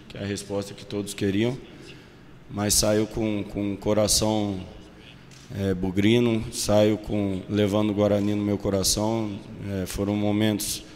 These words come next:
dolorosos, difíceis, de muita luta, mas com, com a satisfação e com a alegria do dever cumprido, daquilo que a gente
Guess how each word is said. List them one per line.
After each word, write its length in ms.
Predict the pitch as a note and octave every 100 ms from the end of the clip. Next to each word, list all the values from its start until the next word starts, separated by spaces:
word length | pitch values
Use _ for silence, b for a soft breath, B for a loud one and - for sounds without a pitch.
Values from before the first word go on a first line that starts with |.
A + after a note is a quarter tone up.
| B B B B B B - -
dolorosos, 840 | F#2+ G#2 G#2 G#2 A2 B2+ C#3 A2+
difíceis, 800 | A2 F#2+ A#2 C3 C#3+ - B2 G#2+
de 120 | G2
muita 320 | G#2+ A#2 G#2+
luta, 360 | G#2 A2+ B2+ B2+
mas 600 | A#2 A#2 A2 G#2 - - - - - - - - -
com, 600 | A2+ A2 G#2+ G2 F#2+ G2 -
com 80 | -
a 80 | G#2
satisfação 880 | - G#2 - G#2+ G2 - A#2 A#2+ A#2
e 200 | G#2 G2+ -
com 200 | A2 G#2
a 40 |
alegria 420 | G#2 G#2 G2 G#2+ G#2+
do 100 | G#2+
dever 300 | A2 G#2 A2
cumprido, 560 | B2+ A2 G#2+ G#2 E2 - - - -
daquilo 400 | G2 - G#2 G2+
que 120 | G#2+
a 40 |
gente 540 | G2 G#2 G2+ G#2+ F#2+